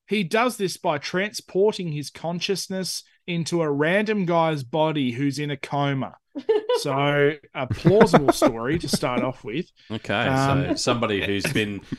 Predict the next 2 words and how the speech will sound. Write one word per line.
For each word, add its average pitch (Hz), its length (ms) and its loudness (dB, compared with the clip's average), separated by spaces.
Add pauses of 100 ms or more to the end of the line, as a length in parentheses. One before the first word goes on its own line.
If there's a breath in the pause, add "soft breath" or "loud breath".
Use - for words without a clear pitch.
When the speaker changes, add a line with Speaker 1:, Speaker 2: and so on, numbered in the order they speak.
(720 loud breath)
Speaker 3:
presumably, 101 1080 0
uh, 101 360 0